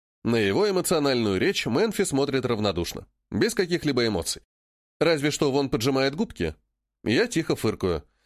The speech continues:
Значит, Халапеньо врет. Врет и не краснеет. «А теперь я хочу услышать правду, Халапеньо», сухо заявляет Мэнфи.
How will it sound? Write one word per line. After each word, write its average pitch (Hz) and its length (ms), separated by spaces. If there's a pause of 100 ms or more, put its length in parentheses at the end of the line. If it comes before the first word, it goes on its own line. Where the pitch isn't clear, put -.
(120)
Значит, 151 460
Халапеньо 120 580
врет. 92 460 (180)
Врет 139 480
и 131 100
не 139 100
краснеет. 85 640 (1400)
«А 151 100
теперь 226 360
я 233 120
хочу 208 240
услышать 175 400
правду, 104 320
Халапеньо», 82 580 (360)
сухо 202 320
заявляет 107 440
Мэнфи. 85 400